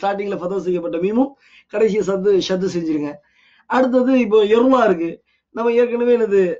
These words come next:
ஐங்கிலிமா இல்லத்துல அவங்க அந்த method சொல்லும் போது சொன்னாங்க, அஹ், எஹாஃபுன்னு வந்துச்சுன்னா அது எஃபிலுவா கன்சிடர் பண்ணிக்கணும் அப்படின்ட்டு.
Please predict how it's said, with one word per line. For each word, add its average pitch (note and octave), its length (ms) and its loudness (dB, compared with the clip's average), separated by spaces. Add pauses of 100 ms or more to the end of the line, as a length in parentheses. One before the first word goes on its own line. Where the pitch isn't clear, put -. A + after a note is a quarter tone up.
ஐங்கிலிமா A3 440 -2
இல்லத்துல G3 600 -2
அவங்க G3 360 -6
அந்த F#3 120 -6
method F#3 340 -8
சொல்லும் G3 220 -6
போது F#3 280 -6
சொன்னாங்க, E3+ 320 -8 (520)
அஹ், F#3+ 240 -2
எஹாஃபுன்னு G3 580 -2
வந்துச்சுன்னா F#3 280 -6
அது G3 160 -2
எஃபிலுவா G#3 440 0
கன்சிடர் F3+ 480 -6
பண்ணிக்கணும் E3+ 320 -4
அப்படின்ட்டு. D#3+ 300 -6